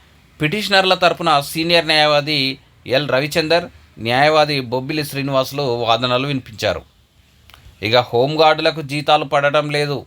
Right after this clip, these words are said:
పదకొండవ తేదీ వచ్చినా పదకొండు జిల్లాల్లో అందని వేతనం,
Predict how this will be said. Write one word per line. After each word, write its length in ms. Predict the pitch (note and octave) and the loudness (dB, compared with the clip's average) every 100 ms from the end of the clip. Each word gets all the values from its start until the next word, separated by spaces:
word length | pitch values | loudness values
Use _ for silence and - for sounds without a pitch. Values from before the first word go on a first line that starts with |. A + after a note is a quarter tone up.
| _ _ _ _ _ A2+ | _ _ _ _ _ 0
పదకొండవ 460 | B2+ C#3+ D#3 D#3 | 0 2 2 2
తేదీ 280 | D#3 D3+ D3+ | 2 -2 0
వచ్చినా 340 | D3 C#3+ D3+ | -2 0 0
పదకొండు 480 | D#3+ D3 D3 D#3 D#3 | 2 2 2 2 -2
జిల్లాల్లో 460 | C#3 C#3+ D3+ D#3 D#3+ | -2 0 2 2 2
అందని 320 | C#3+ D3 D#3 | 2 0 -4
వేతనం, 440 | D3 C#3+ C#3+ A#2 | -2 -4 -4 -8